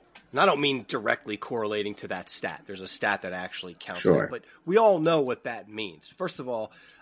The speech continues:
Speaker 1: I don't wanna start any conversation if you're not ninety percent or better on the save percentage. You know what I mean? Let's just, let's just go there.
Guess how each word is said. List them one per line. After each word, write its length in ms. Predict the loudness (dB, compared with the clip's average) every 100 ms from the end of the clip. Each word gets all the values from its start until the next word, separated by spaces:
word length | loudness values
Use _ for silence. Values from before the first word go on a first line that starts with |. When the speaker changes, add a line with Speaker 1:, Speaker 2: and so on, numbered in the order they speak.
| _ 0
Speaker 1:
I 80 | 4
don't 100 | 6
wanna 140 | 4
start 220 | 2 4
any 140 | 4 2
conversation 640 | 0 0 -2 -2 -2 -6
if 120 | -6
you're 100 | -6
not 340 | -4 0 0 0
ninety 280 | -2 -2 -2
percent 260 | -6 -4
or 40 | -4
better 360 | -6 -6 -12 _ -20 -14
on 100 | -12
the 60 | -10
save 220 | -10 -10
percentage. 460 | -12 -16 -16 -14 -4
You 60 |
know 60 | -2
what 40 |
I 40 | 0
mean? 120 | 0
Let's 140 | 0
just, 180 | -2 -6
let's 120 | -8
just 160 | -8 -4
go 160 | -4 -4
there. 220 | -10